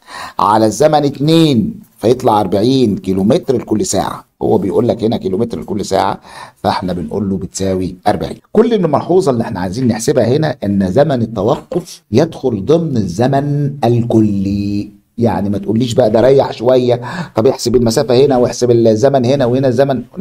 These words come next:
والتريحة دي تحسبها برضه. قطعت سيارة مسافة ستين كيلومتر على طريق مستقيم بسرعة تسعين كيلومتر كل ساعة،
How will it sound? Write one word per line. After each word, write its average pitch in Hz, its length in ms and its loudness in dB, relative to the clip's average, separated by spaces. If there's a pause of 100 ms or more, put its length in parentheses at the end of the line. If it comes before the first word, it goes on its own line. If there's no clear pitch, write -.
(140)
والتريحة 113 720 2
دي 143 100 -4
تحسبها 143 480 -2
برضه. 82 200 -4 (880)
قطعت 220 360 4
سيارة 160 340 2
مسافة 131 400 -2
ستين - 420 -4
كيلومتر 95 440 0
على 90 120 2
طريق - 380 0
مستقيم 117 540 -2
بسرعة 107 360 0
تسعين 107 540 -2
كيلومتر 92 440 -2
كل 104 220 -2
ساعة، 92 340 -2